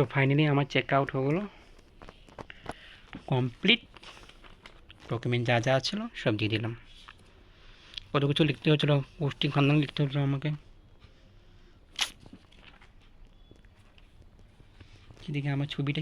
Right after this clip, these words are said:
কী অবস্থা, এখানে লিখতে গিয়ে তো আমার চোদ্দ গোষ্ঠীর বাড়িগুলো হবে, যা আছে হয়ে যাবে।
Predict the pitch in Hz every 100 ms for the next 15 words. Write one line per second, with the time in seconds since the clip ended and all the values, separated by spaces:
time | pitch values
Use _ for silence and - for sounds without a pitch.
0 | 151 156 131 143 - 151 139 - - -
1 | - - - - - - - - - -
2 | - - - - - - - - - -
3 | - - - - - - - - - -
4 | - - - - - - - - - -
5 | - - - - - - - 156 151 156
6 | 156 - 160 156 160 156 151 143 156 147
7 | 151 143 139 143 143 139 - - - -
8 | - - - - - - - - - -
9 | - - - - - - - - - -
10 | - - - - - - - - - -
11 | - 185 175 214 247 254 - - - -
12 | 147 127 120 - 135 120 120 127